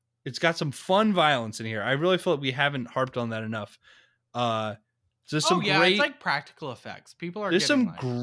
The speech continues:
Speaker 1: great practical effects in this movie. Unfortunately, sometimes they kinda cut away <laughs> from it, which I'm like, "Why are you?" But, like, there are several scenes where, like, they really show, like, somebody's face getting blown off or something, and it's just, like, that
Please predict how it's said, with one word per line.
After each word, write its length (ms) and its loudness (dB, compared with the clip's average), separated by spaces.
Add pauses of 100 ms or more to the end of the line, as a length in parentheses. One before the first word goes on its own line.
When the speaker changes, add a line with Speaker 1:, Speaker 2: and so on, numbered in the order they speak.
(100)
Speaker 1:
great 400 2
practical 460 -4
effects 320 -8
in 60 -8
this 180 -8
movie. 200 -6
Unfortunately, 680 -2
sometimes 840 -4 (160)
they 240 -4 (100)
kinda 300 -4
cut 320 -2
away 300 2
<laughs> 0 -
from 380 -4
it, 220 0
which 220 0
I'm 120 0
like, 200 0
"Why 580 2
are 60 -6
you?" 340 -4 (480)
But, 320 2 (540)
like, 320 2
there 260 6
are 60 2
several 520 2
scenes 460 0
where, 160 2
like, 240 -4
they 160 -2
really 560 2
show, 320 0
like, 200 -6
somebody's 600 -4
face 260 -4
getting 280 -6
blown 280 -2
off 300 -2
or 80 -4
something, 500 -4
and 120 -6
it's 160 -8
just, 100 -10
like, 200 -6
that 160 -4